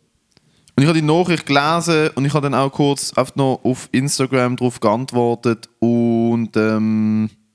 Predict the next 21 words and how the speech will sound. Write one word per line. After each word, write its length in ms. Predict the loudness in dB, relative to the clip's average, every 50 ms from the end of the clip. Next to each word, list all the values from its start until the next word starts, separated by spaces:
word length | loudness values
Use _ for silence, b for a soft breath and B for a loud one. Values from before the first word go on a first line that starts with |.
| _ _ _ -14 -8
ich 100 | -2 -2
weiss, 160 | -2 -2 -2
die 60 | -4
Person 320 | -6 -2 -2 0 0 0
hört 260 | 0 0 0 -2 -2 -2
das, 220 | -2 -2 -2 -6 _ _ _ _ _ _ _ _ _ _ -2
darum 260 | 0 0 0 0 0
gehen 140 | -2 -2 -2
wir 80 | 0
trotzdem 420 | -2 -2 -2 -2 -2 -4 -4 -4 -6 -8 _ _ _
kurz 280 | 0 0 0 0 0 -2
drauf 180 | -4 -6 -4 -4
ein. 240 | -4 -2 -2 -2 -4 b b b b b b b b b b b b b _
Es 140 | -2 2
ist 160 | 2 2 2 2
aber 180 | 2 0 0
tatsächlich, 720 | 0 2 0 0 0 0 0 0 0 -2 -2 -4 -4 -4 -4 -10 -12 -20 _ _ _ -20 _ _ -2
äh, 300 | 0 2 2 2 2 0
meiner 300 | 0 0 0 0 0 0
Meinung 400 | 0 0 -2 0 -2 -4 -2 0
nach, 520 | 0 2 2 2 0 0 -2 -8 -10 -12